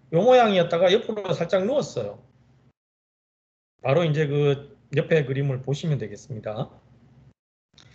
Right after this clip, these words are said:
그 다음에 B번의 T 쓰리를 보시면 또 이제 한 칸을 더 이동하게 되는 거죠. 한 칸을 더 이동하게 돼서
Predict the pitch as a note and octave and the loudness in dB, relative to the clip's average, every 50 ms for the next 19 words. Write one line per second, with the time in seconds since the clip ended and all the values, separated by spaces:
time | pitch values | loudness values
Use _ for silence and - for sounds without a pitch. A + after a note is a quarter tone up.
0 | _ _ _ - F#3 A3 A#3 A3+ G#3 F3+ - G3 A3+ B3 C4 B3 G#3 G3+ A3 A3 | _ _ _ 2 4 4 4 4 2 2 2 0 -2 2 4 4 4 4 2 0
1 | A3+ - C#4+ C#4 - - D4+ D4 C#4 A3+ F#3 D3+ C#3 C3+ B2+ - D3 C3+ D#3 E3 | -2 -6 -12 -10 -8 -6 -4 0 2 2 2 2 2 0 -2 -2 -2 -2 0 0
2 | D3 C3 B2 - - E4 D4+ D4 D4 C#4+ B3+ G3+ E3 D3+ D#3+ D#3+ E3 E3+ - - | -2 -4 -6 -6 -4 -2 0 2 2 2 2 2 2 4 4 4 4 2 -2 -12
3 | - - _ _ G#3 G3+ - G3 F#3+ E3+ D#3 C#3+ C3 B2+ C3 A#2+ B2 C3+ B2+ F#3+ | -20 -20 _ _ -10 -4 0 0 2 2 2 0 0 -2 -2 -4 -4 -4 -2 -2
4 | F3+ G#3+ F3 C#3+ B2+ A#2+ A#2+ A2 G#2+ G2+ G#2 G2+ G#2+ G#2+ C3+ B2 G#2+ - - - | 0 2 2 2 2 0 -2 -6 -10 -10 -12 -12 -8 -6 -6 -6 -6 -8 -12 -20
5 | - - - - - D3+ D#3 D3+ C3 A#2+ A#2+ A#2 B2+ D#3 D#3 E3+ D3+ C3+ B2 B2 | -20 -20 -16 -10 -6 -2 0 0 0 0 0 -2 -4 -2 -2 -2 0 0 0 -2
6 | A#2+ A2+ A2+ A2+ G#2+ - D3 G3 A#3 - - | -2 -4 -6 -6 0 2 2 2 2 0 -4